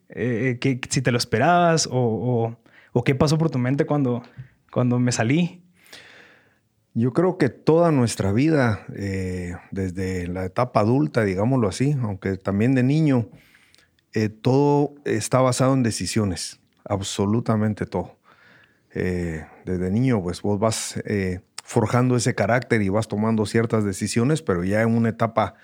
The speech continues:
Speaker 2: un poco más adulta, digamos, entre los veinte y los treinta años, eh, se empiezan a tomar decisiones importantes en la vida que te van a marcar, te van a marcar.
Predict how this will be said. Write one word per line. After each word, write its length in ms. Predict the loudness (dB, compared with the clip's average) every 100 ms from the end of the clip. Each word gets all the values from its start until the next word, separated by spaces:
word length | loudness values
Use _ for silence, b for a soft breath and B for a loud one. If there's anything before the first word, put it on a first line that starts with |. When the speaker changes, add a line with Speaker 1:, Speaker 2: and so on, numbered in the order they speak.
| B B B B
Speaker 2:
un 200 | -2 0
poco 300 | 0 0 0
más 260 | 0 2 2
adulta, 480 | 2 2 2 0
digamos, 500 | 0 0 0 0 -2
entre 280 | -4 -6 -4
los 180 | -4 -2
veinte 280 | -2 0 0
y 20 |
los 180 | -2 -2
treinta 360 | -2 0 0
años, 460 | 0 0 0 -2 -12 _ _ _ _ _ _ _ -8
eh, 600 | -2 2 2 0 -2 -6 B B B
se 120 | -2
empiezan 360 | 0 0 2
a 80 | 0
tomar 300 | -2 -2 0
decisiones 600 | 0 -2 -2 0 0 0
importantes 960 | -2 -2 -4 -2 0 2 0 -2 -4 -12 B B B B -4
en 180 | 0
la 100 | 0
vida 480 | 2 2 4 2 -2 b b b b _
que 100 | -2
te 120 | 0
van 180 | 2 4
a 40 | 2
marcar, 480 | 2 2 0 0 b b b _
te 80 | -2
van 160 | 0 2
a 60 |
marcar. 520 | 0 0 0 0 -4